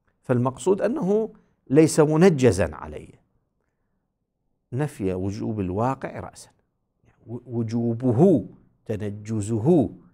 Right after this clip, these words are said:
لا أنه غير موجود. وهذه البراءة عن الكل ماذا تستلزم؟ المستلزم لجواز المخالفة القطعية، لأنه إذا قال المولى، هذا الدليل يستلزم هذا،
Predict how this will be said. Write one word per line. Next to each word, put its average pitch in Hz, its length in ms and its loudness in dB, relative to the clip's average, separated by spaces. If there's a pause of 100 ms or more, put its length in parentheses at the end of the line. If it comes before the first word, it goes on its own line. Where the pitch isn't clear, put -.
(120)
لا 185 220 4
أنه 127 240 -2
غير 85 220 -8
موجود. 80 420 -20 (2000)
وهذه 165 1080 4
البراءة 139 500 8
عن 113 260 4
الكل 113 360 0
ماذا 208 260 8
تستلزم؟ 127 640 2 (960)
المستلزم 107 1080 -2
لجواز 107 760 2
المخالفة 107 1080 -2 (380)
القطعية، 95 560 -14 (300)
لأنه 107 400 -8
إذا 104 180 2
قال 156 320 6
المولى، 98 380 0
هذا 117 240 0
الدليل 123 480 2
يستلزم 98 500 -2
هذا، 87 300 -14